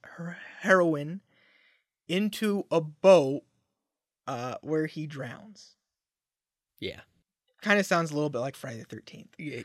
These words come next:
Speaker 2: it's, it's close enough.
Speaker 1: Uh,
Speaker 2: <laughs>
Speaker 1: now, honestly, I don't think they were trying to ape it, but I just think that that's a funny comparison.
Speaker 2: Yeah, the,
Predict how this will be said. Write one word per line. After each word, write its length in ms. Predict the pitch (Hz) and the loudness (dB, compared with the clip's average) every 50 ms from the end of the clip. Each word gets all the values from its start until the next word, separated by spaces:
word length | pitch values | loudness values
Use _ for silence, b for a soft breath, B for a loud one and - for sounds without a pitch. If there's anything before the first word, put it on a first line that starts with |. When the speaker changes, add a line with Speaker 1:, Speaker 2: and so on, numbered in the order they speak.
| - | -4
Speaker 2:
it's, 280 | - 160 160 - - - - | 0 2 2 0 0 -6 -2
it's 200 | 185 160 - - | -2 -2 -2 0
close 340 | - - 180 143 - - - | 0 2 2 2 2 0 -4
enough. 540 | 101 92 82 - - - - - 117 - | -4 -6 -6 -8 -10 -8 -4 -2 0 4
Speaker 1:
Uh, 180 | - 180 247 208 - 180 202 | 6 6 4 4 -2 -4 0
Speaker 2:
<laughs> 160 | 233 220 - | 2 4 6
Speaker 1:
now, 140 | 170 185 175 185 | 10 10 12 12
honestly, 300 | 185 180 180 - 190 160 | 10 8 6 4 4 6
I 80 | 185 | 6
don't 200 | 185 180 180 170 | 6 6 4 2
think 140 | - 175 170 | 0 -2 0
they 80 | - 165 | 0 0
were 100 | 151 151 | 0 0
trying 300 | - - 165 160 151 147 | 0 0 0 0 0 -2
to 80 | - | -2
ape 280 | - 143 156 151 - - | -2 -2 -2 -2 -2 -2
it, 160 | 175 - - _ - | -2 -2 -2 _ 2
but 180 | 170 151 110 - | 4 4 4 4
I 80 | 151 | 2
just 280 | 151 151 156 151 - - | -2 -4 -6 -6 -8 -10
think 320 | 160 - 165 151 156 - | -8 -4 -4 -4 -4 -4
that 100 | - - | -4 -2
that's 200 | 117 143 143 - | -2 -2 -2 -2
a 80 | 147 139 | -4 -6
funny 380 | - - - 160 151 170 156 | -6 -4 -4 -2 -2 -2 -2
comparison. 880 | 156 - - 147 135 - - 139 135 143 151 - - 170 165 165 170 170 - _ _ _ _ _ | -4 -4 -6 -6 -6 -4 -2 -2 0 0 -2 -2 -2 -4 -2 -2 -4 -6 -10 _ _ _ _ _
Speaker 2:
Yeah, 500 | - 131 135 123 120 117 113 113 113 107 101 | -4 0 2 2 2 2 0 -2 -4 -4 -4
the, 640 | 123 135 131 123 123 123 117 107 92 69 - - | -2 0 2 2 2 2 0 -2 -4 -8 -12 -16